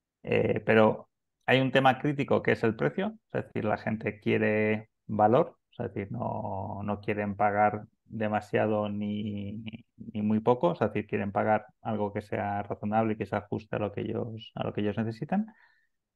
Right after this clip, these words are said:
que eso, eso para nosotros es muy importante, o sea, es decir, la gente dice que el precio da igual, que las empresas pagan, eh, no, o sea, la gente mata por un euro, o sea, literalmente. Entonces,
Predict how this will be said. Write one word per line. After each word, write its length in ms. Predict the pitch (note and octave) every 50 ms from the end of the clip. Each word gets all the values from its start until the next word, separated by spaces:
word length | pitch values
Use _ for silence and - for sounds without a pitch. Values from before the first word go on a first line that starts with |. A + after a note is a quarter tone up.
| _ _
que 120 | - A#2+
eso, 260 | G#2+ A2 B2 B2+ - -
eso 320 | A#2+ - B2 A2+ - - - _ - - - _
para 180 | - A2+ A2 A2
nosotros 400 | G#2+ - A#2+ A#2 A#2 A2 A2 -
es 300 | A#2+ A#2 A2 - - -
muy 280 | - A#2 A2 A2+ A2 A2
importante, 600 | A2 G#2+ A2+ A2+ - - - B2+ C3 B2 E3 E3+
o 60 | - -
sea, 120 | - A2+
es 60 | G#2+
decir, 240 | - A2+ G#2 G#2 - _ _ _ _ _ _ _ _ _ _ - -
la 140 | - - -
gente 240 | - C3+ C3+ D3 D3
dice 200 | C#3 B2+ D3 C#3
que 60 | C3+
el 80 | B2
precio 280 | - - B2+ - C#3 B2+
da 80 | B2 A#2+
igual, 420 | A#2 B2+ C#3+ C#3+ C#3+ C3+ C3+ C3+
que 80 | - B2
las 160 | A2 - -
empresas 400 | A2+ A2 A#2 A#2 A2+ A#2 G#2+ A2
pagan, 680 | - - B2 B2+ B2 B2+ B2+ B2 B2+ C3 C3 B2 - _ _ - - -
eh, 640 | - - - - - - - - - - - - -
no, 320 | - A#2 G#2 G2+ - _ _ _ _ _ _ -
o 40 | - -
sea, 460 | - G#2+ - - A2+ A2+ - - - - - - -
la 120 | - - -
gente 300 | - A#2+ A#2+ A2+ B2+ B2
mata 380 | A#2+ B2 B2 B2 - C3+ C3
por 120 | - C3 A2
un 160 | A2 A2 G#2+
euro, 360 | G2+ G2 G#2 G2+ G2+ G2+ - _ _
o 20 |
sea, 300 | _ A#2 G#2 G2+ A2 A2+ A2+ - _ _ _ _ _ _ -
literalmente. 840 | - B2 A#2+ A2+ A2+ G#2+ A2 A2+ A2 G#2+ G#2 G2 G2 - A2 - -
Entonces, 640 | G#2 F#2+ - G#2+ G2 - A2 A2 A2 G#2+ A2 -